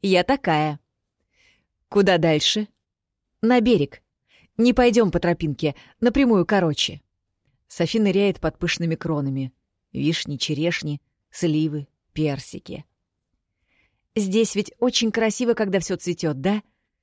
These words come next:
Я в следующем году раньше приеду и увижу всю эту красоту".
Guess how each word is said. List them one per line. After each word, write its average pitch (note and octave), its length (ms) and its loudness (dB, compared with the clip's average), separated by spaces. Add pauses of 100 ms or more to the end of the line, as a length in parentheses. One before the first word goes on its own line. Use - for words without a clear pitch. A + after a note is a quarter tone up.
(400)
Я F3+ 180 -2
в E3 60 -4
следующем F3+ 520 0
году F3+ 240 2
раньше G3 360 0
приеду D#3 440 -2 (420)
и B3+ 120 2
увижу G#3+ 440 2
всю D#3+ 260 -4
эту D3 180 -4
красоту". D3+ 600 -6